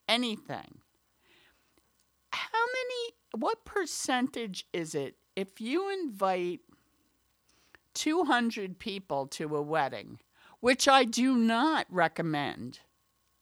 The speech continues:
but anyway, um, I think it's ten percent end up dropping out.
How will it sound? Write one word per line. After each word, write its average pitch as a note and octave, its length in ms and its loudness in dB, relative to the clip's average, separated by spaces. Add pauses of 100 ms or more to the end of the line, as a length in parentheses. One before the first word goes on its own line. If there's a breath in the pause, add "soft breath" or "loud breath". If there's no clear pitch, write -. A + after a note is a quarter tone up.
(100)
but G3+ 180 6
anyway, D3 580 -4 (600 soft breath)
um, G3 560 4 (1600)
I A3+ 100 0
think G#4+ 360 -8
it's - 380 -6
ten A#3 520 -2
percent G#3+ 920 -4 (3000)
end G3 220 4
up F#3 220 2
dropping F3+ 580 2
out. C3+ 260 -2